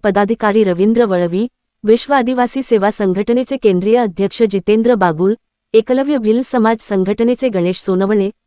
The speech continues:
सामाजिक कार्यकर्ते भरत मोरे आदी विविध आदिवासी संघटनांचे कार्यकर्ते उपस्थित होते. या संदर्भात सदर निवड प्रक्रियेवर आक्षेप घेणारे ॲडव्होकेट राहुल कुवर, तसेच सामाजिक कार्यकर्ते आर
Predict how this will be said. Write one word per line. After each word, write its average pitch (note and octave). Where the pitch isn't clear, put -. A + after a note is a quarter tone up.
सामाजिक B3+
कार्यकर्ते A3
भरत G3+
मोरे G#3
आदी A3+
विविध G#3
आदिवासी G#3+
संघटनांचे A#3+
कार्यकर्ते G3+
उपस्थित A3
होते. F#3+
या B3
संदर्भात B3
सदर G3+
निवड A#3+
प्रक्रियेवर A3
आक्षेप A3+
घेणारे G#3+
ॲडव्होकेट G3+
राहुल F#3
कुवर, G3
तसेच D4+
सामाजिक G#3
कार्यकर्ते G#3
आर A3